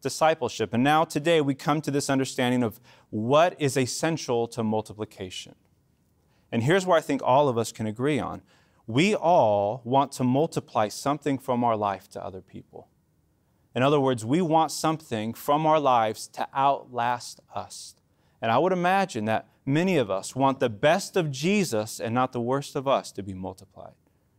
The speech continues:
And we need, if that's the case, to hear these words from the Apostle Paul today, a disciple of Jesus, someone who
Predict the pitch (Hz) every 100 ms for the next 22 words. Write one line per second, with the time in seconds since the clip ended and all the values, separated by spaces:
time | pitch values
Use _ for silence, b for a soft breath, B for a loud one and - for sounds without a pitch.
0 | _ _ _ _ _ _ _ - 98 127
1 | 135 135 110 104 107 - 113 - 151 -
2 | 110 104 - 107 113 107 113 - 107 90
3 | 87 - - 104 95 107 101 107 - 107
4 | - 110 101 95 113 - 123 123 127 123
5 | 117 117 127 127 - 117 120 117 117